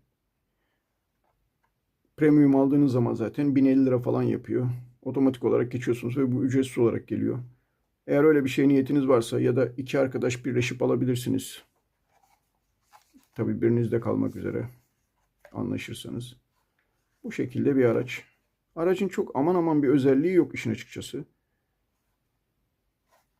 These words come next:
Yani ön ve arka detayları çok çok böyle şey değil.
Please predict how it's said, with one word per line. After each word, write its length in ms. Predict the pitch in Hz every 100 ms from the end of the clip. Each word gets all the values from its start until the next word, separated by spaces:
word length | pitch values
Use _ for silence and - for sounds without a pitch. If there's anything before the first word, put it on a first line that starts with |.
| _ _ _ _ _ _ -
Yani 200 | 113 - -
ön 240 | 113 120 120
ve 40 |
arka 300 | 120 123 123
detayları 520 | 123 120 120 120 123
çok 340 | - 139 131 -
çok 300 | 123 - 113
böyle 280 | 110 117 - _
şey 320 | - 151 147 135
değil. 280 | 113 123